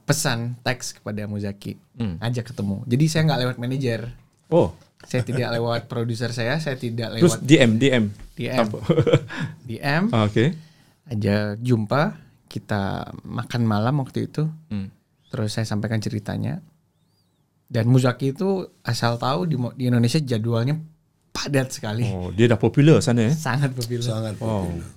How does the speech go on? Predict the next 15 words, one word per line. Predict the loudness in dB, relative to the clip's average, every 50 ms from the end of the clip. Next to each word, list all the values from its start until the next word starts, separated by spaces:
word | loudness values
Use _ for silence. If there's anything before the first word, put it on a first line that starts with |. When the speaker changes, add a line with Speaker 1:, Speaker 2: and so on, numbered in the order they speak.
| _ 0
Speaker 1:
Terus, | 2 4 4 4 2 -2 -8 -14 -16 _ -2
eh, | -2 0 0 0 -2 -2 -4 -4 -6 -6 -10 -12 -10
akhirnya, | -6 -6 -4 -4 -2 -2 0 0 0 -2 -4
eh, | -8 -8 -6 -6 -4 -4
dia | 0 0 0
bersedia. | 0 0 -2 -4 -2 0 2 2 2 2 0 -2 -10 _ _ _ _ _ _ _ _ _ _ _ _ _ _ -6
Baru | -2 0 0 0 -2
akhirnya, | -4 -6 -6 -4 -4 -2 -2 -2 -2 -2 -4
eh, | -6 -6 -6 -6 -6 -6 -6 -6 -6 -8 -8 -10 -14 _ _ _ _ _ _ _ _ _ _ _ _ _
kita | -2 -2 -2
sempat | -2 -2 -4 -6 -6 -6
melakukan | -6 -6 -8 -6 -6 -6 -6 -6
acting | -6 -8 -10 -8 -8
lab, | -6 -8 -8 -8
Bud. | -10 -12 -14